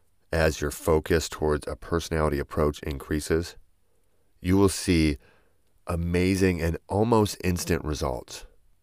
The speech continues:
I'm not worried about overselling it. I'm not worried about being too positive about it, because I've seen the results every time.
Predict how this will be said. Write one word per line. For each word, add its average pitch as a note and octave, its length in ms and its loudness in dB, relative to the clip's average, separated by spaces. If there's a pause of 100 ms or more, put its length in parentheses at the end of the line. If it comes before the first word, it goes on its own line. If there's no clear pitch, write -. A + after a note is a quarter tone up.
(260)
I'm F2+ 140 -2
not G#2 200 2
worried G2 280 2
about F2 180 0
overselling E2+ 600 0
it. D#2+ 200 0
I'm E2+ 100 -4
not F#2 200 -2
worried F2 180 0
about E2 180 2
being E2+ 200 -2
too F#2 200 -2
positive D#2+ 540 -2
about D#2+ 320 0
it, D#2 140 -4 (100)
because F#2 260 0
I've F2 160 0
seen F#2 280 0
the F#2+ 80 2
results D2+ 500 0
every C#2+ 220 -4
time. A#1+ 300 -10